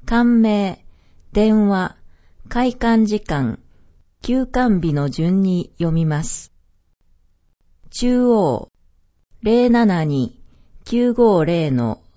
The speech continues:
五五零一。平日、十時から二十時。土曜、日曜、祝日、十時から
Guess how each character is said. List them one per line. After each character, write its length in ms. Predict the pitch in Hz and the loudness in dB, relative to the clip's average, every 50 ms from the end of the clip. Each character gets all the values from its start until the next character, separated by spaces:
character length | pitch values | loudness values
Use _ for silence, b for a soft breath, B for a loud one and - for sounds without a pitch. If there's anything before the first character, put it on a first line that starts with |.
| _ - | _ -6
五 300 | - 196 208 214 220 214 | -4 -2 -2 0 -2 -2
五 280 | 226 220 196 156 135 131 | -2 0 0 0 -2 -2
零 320 | 131 135 143 151 156 151 | -2 -4 -4 -4 -4 -6
一。 420 | 156 151 - - - - 110 - _ _ _ _ _ _ _ _ _ _ _ _ _ _ _ _ _ _ _ _ _ - | -6 -8 -12 -14 -10 -10 -10 -10 _ _ _ _ _ _ _ _ _ _ _ _ _ _ _ _ _ _ _ _ _ -8
平 300 | 214 208 226 233 226 226 | -4 -2 0 0 0 -2
日、 500 | 214 208 208 - - 190 185 180 - _ _ _ _ _ _ _ _ - | -4 -6 -6 -6 -6 -4 -4 -4 -6 _ _ _ _ _ _ _ _ -8
十 260 | - 226 254 254 240 | -4 -2 0 0 0
時 160 | 202 180 156 | -2 -2 -4
か 160 | - - 156 156 | -4 -6 -6 -6
ら 220 | 147 143 147 - _ - | -6 -8 -10 -10 _ -6
二 160 | 170 170 170 | -6 -6 -4
十 320 | - 208 220 214 196 170 | -2 0 2 2 2 0
時。 360 | - - - 80 - - - _ _ _ _ _ _ _ _ _ _ _ _ _ _ | -2 -4 -8 -8 -8 -10 -14 _ _ _ _ _ _ _ _ _ _ _ _ _ _
土 160 | - 190 196 202 | -6 -2 0 2
曜、 400 | 220 247 254 233 185 151 - - - | 2 2 2 2 0 -2 -4 -6 -6
日 400 | 160 170 165 - - 220 226 226 | -8 -8 -8 -8 -6 -4 -2 0
曜、 240 | 226 202 156 131 - | 0 0 -2 -4 -6
祝 360 | - - 156 - - 175 180 | -8 -8 -10 -6 -4 -6 -4
日、 540 | 170 180 165 - - - 160 156 - - b b b b b b b b b | -4 -4 -8 -8 -8 -8 -6 -6 -6 -8 b b b b b b b b b
十 260 | 233 - 247 247 240 220 | -6 -2 0 0 0 0
時 160 | 180 175 165 | -2 -4 -4
か 180 | - 156 147 | -4 -4 -4
ら 240 | 127 135 131 - - | -2 -4 -6 -6 -10